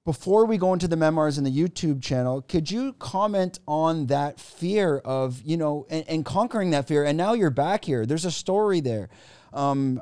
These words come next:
not a revenge story, not a vengeance story, but, you know, it's a part of you that's probably been missing for twenty-five years. Those twenty-five years of trying to get back here,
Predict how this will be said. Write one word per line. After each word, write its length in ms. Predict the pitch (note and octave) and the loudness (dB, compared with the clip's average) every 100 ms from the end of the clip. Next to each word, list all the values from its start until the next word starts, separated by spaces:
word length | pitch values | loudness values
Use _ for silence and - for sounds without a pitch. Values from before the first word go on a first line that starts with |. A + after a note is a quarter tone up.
| - | -8
not 200 | D3 D3 | -6 -2
a 60 | A#2 | 0
revenge 500 | G#2 F#2 E3+ G3+ - | 0 2 2 0 -2
story, 520 | C#3+ A#2 A#2+ C#3 C3 | 0 0 0 -2 -2
not 220 | B2 B2 | -2 -2
a 20 | |
vengeance 520 | G2+ A2+ D#3 C#3+ B2+ A#2+ | 0 2 2 0 -2 -4
story, 360 | - A2 A#2 | -2 0 0
but, 300 | A#2 A2+ A2 - - | 0 0 -2 -8 -4
you 100 | C#3+ | -2
know, 200 | C3 B2+ | 0 0
it's 120 | C3 | 0
a 60 | C#3 | -4
part 320 | - F3+ G#3 | -2 0 2
of 100 | D#3+ | 2
you 160 | C#3+ C#3+ | 2 2
that's 260 | C3+ A#2+ | 2 0
probably 360 | - F3 G#3 B3 | -4 -2 2 2
been 180 | F#3+ B2+ | 2 2
missing 300 | E3+ G3 D#3+ | 0 -4 -6
for 140 | C3 | -6
twenty-five 680 | - C#3+ C#3+ C#3 C3 B2+ B2 | -6 -4 -2 -2 -2 -2 -2
years. 280 | D#3 C#3 A#2 | -2 -2 0
Those 180 | G#3+ | -2
twenty-five 600 | - - B3+ C4 F#3+ E3 C#3 | -2 -4 -4 -2 -2 -2 0
years 320 | F3 F3+ D3+ | 0 0 -2
of 80 | C3 | -6
trying 340 | - E3 F#3 | -6 -6 -4
to 80 | D#3+ | -4
get 220 | D3+ C#3 | -4 -4
back 320 | C#3 D3 F3 | -2 -4 -4
here, 280 | - B2+ G2+ | -6 -6 -6